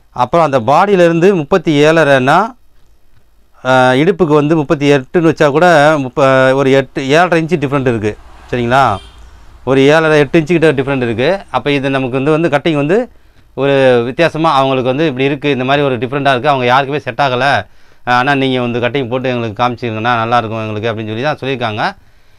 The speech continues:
கண்டிப்பா இதை வந்து நம்ம கேள்வி விடயம்ல நான் இந்த கட்டிங், இந்த வீடியோ போடாம நம்ம நார்மலாவே நம்ம தையல் துறை channel அந்த வீடியோ போடுறேன் நானு. அதை ஒரு நாள் கட்டிங் அது போட்டு கண்டிப்பா விரைவில் நம்ம அதை பண்ணிடுவோம். சரிங்களா? ஏன்னா கேள்வி விடயம்ல வந்து நமக்கு ரொம்ப நீளமா போயிடும்.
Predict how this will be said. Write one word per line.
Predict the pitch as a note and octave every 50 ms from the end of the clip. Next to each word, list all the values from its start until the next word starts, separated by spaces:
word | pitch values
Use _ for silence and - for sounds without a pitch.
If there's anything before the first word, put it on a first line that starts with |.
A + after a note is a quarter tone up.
| _ -
கண்டிப்பா | - C#3 D3 D#3 D#3+ C3+ E3+ F3+
இதை | E3+ D3 D3 F3
வந்து | E3 E3 F3+ F3 E3 E3 F#3+ G#3
நம்ம | F3 D3+ D3 C3+
கேள்வி | A2 - E3 F3+ F3+ F3+ E3 C#3+
விடயம்ல | D3 D#3 E3 E3 D#3+ D#3 D3+ D3+ D3 C#3+ C#3+ C3+ C3 B2+
நான் | A#2+ B2 B2 A#2+ A#2
இந்த | A#2 A2+ A#2+
கட்டிங், | A#2 A2+ A#2+ A#2+ C#3 C#3
இந்த | B2+ A#2+ A#2+
வீடியோ | B2+ C3+ C#3 C3
போடாம | G#2+ A#2 B2 B2 B2 A#2+ A#2 C#3 F3+ A#3+ A3+ - - _ _ _ _ _ _ _ -
நம்ம | B2 C3+ C3+ C3+
நார்மலாவே | C#3 D3+ E3+ F3+ F3+ F3+ F3 F3 F#3 F#3+
நம்ம | F3 D#3+ D3+
தையல் | C3 D3 D3 D#3+ D3+
துறை | C3 D#3 C3 -
channel | C#3 C3 C3 B2+
அந்த | C#3+ F3 D#3+ C#3
வீடியோ | C3+ C#3 C3+ C3+ B2+ G#2
போடுறேன் | B2 B2+ B2 A2+
நானு. | G#2+ G2+ G2 F#2+ F#2 F#2 - - - _ _ _ _ _
அதை | - B2 B2+ B2+
ஒரு | B2+ B2+
நாள் | A#2+ C#3 C#3+
கட்டிங் | B2+ C3+ A#2+ B2 C3+ C3 B2+
அது | A#2+ A#2 D3+ C#3+
போட்டு | - C3+ B2 B2 D#3+
கண்டிப்பா | - C#3 B2 B2 C#3 C3+ C#3
விரைவில் | A#2+ A#2+ B2+ C3+ C3+ C3+
நம்ம | C#3+ C3+ B2 A#2
அதை | A2+ G#2
பண்ணிடுவோம். | - A2+ A2+ A2+ G#2+ G#2+ A2+ C#3+ F#3 F#3 - - - - - - - - - - -
சரிங்களா? | B2 A#2+ A#2+ B2+ C3 B2 G2 F2+ F#2+ - - - -
ஏன்னா | B2+ C#3 D3
கேள்வி | - - E3 E3+ E3+ E3+ D#3+
விடயம்ல | D#3 D#3 D#3 D#3 D3+ D3+
வந்து | D3+ D3 C#3+ D#3
நமக்கு | E3 D#3 C#3+ C3+ C3+ C3
ரொம்ப | C3 C3 D#3 E3 E3 F3+
நீளமா | D#3+ D3+ D3 D3 D3 C#3
போயிடும். | A2+ B2 B2+ B2 A#2 C3 F3+ A3